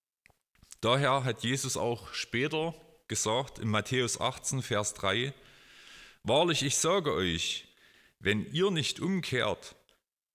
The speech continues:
und werdet wie die Kinder, so werdet ihr nicht in das Reich der Himmel kommen." Und dazu müssen wir wissen, Kinder haben damals als unfertige Menschen gegolten.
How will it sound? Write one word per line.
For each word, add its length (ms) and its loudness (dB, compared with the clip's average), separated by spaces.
und 200 2
werdet 420 2
wie 100 -4
die 120 -6
Kinder, 500 0
so 240 0
werdet 420 2
ihr 300 0
nicht 420 -2
in 180 -2
das 240 -2
Reich 640 0
der 120 0
Himmel 260 0
kommen." 420 -6
Und 160 -2
dazu 280 4
müssen 280 0
wir 140 0
wissen, 460 0
Kinder 680 0
haben 200 0
damals 420 0
als 240 -2
unfertige 640 -2
Menschen 480 0
gegolten. 640 0